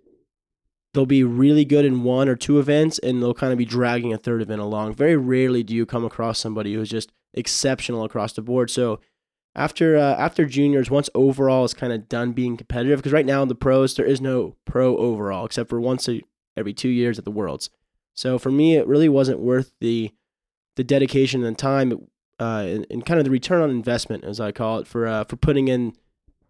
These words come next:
all the man hours for slalom and trick when I could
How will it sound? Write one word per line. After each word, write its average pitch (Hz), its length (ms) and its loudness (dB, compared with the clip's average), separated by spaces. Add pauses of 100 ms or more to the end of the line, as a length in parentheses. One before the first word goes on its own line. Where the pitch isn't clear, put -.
(140)
all 131 140 2
the 123 80 0
man 127 260 0
hours 117 360 -2
for 117 420 -2
slalom 123 420 -4
and 104 80 -6
trick 131 260 0
when 120 100 -4
I 113 60 -6
could 107 260 -6